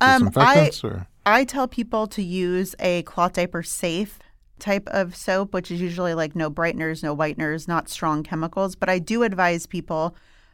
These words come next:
Speaker 1: every once in a while to use Tide Original Powder, um, and do an extra rinse, because Tide gets everything out of the diaper. Um, it gets them super clean. I just didn't like the super fragrant scent of the Tide,
Speaker 2: Yeah.
Speaker 1: but it did get my diapers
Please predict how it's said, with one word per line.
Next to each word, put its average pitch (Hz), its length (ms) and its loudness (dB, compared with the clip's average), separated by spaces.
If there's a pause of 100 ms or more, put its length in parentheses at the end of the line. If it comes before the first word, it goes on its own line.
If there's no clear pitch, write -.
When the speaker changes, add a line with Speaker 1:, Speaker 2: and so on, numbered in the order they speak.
(240)
Speaker 1:
every 247 240 4
once 208 280 0
in 175 80 -4
a 175 60 -2
while 170 260 2
to - 160 -6
use 170 200 -4
Tide 170 460 -2
Original 160 480 -2
Powder, - 520 -6 (400)
um, 165 500 2
and 185 180 2
do 180 140 0
an 180 100 -2
extra - 360 -6
rinse, 147 300 -4
because 175 300 -4
Tide 180 380 -2
gets 175 260 0 (140)
everything 196 460 2
out 175 140 0
of 175 80 -2
the 170 80 -4
diaper. 156 520 -2 (320)
Um, 151 260 2
it 151 60 -4
gets 180 220 -4
them 170 120 -2
super 196 340 -4
clean. 180 420 -4
I 190 120 6
just 208 220 -6
didn't 190 180 -4
like 175 180 -2
the 165 60 -8
super 156 340 -6
fragrant 165 680 -4 (300)
scent 185 400 2
of 196 100 -2
the 208 100 -2
Tide, 226 400 2
Speaker 2:
Yeah. 95 360 4
Speaker 1:
but 208 100 4
it 196 100 4
did 190 160 0
get 196 120 0
my 180 140 0
diapers 170 560 -2